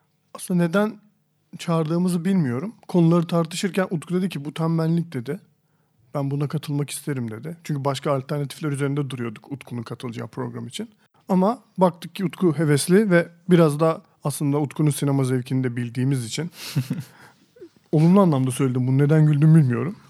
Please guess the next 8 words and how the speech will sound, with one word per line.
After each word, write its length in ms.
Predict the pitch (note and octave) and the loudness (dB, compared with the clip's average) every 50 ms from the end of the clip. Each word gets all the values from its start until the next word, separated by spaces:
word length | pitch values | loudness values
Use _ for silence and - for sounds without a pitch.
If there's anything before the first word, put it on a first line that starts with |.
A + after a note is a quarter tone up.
| _ - - - - - - | _ -18 -16 -16 -14 -8 -6
<laughs> 300 | C4 - - - F#3+ F#3+ - - F#3+ - D3+ - - - - - - - _ _ _ _ _ _ _ - | -6 -4 0 2 0 0 0 -2 -4 -4 -4 -8 -12 -14 -14 -14 -16 -18 _ _ _ _ _ _ _ -2
Utku 280 | G#3 D#3 - - F#3 | -2 -2 0 0 2
dedik, 240 | D#3+ E3+ G3+ F#3+ - | 4 4 2 2 0
olur 360 | - F#3+ F#3 F#3+ F3 - - - - _ - | 2 4 4 4 4 0 -2 -10 -18 _ -14
bu 160 | C3 A#2+ B2+ | -12 -10 -8
pro-, 220 | B2 A#2 B2 - - - - | -8 -8 -8 -10 -14 -14 -12
programa. 500 | - C#3 A#2+ A#2 A#2+ A#2+ A#2+ F3+ G3+ G#3 - _ _ _ _ _ _ _ _ _ _ - | -8 -6 -6 -6 -6 -6 -6 -6 -6 -8 -12 _ _ _ _ _ _ _ _ _ _ 0
Dolayısıyla 640 | F#3+ F3 E3 D#3 - - D#3+ D#3+ F#3+ G#3+ - - | 2 4 4 2 2 0 -2 0 0 0 -2 -4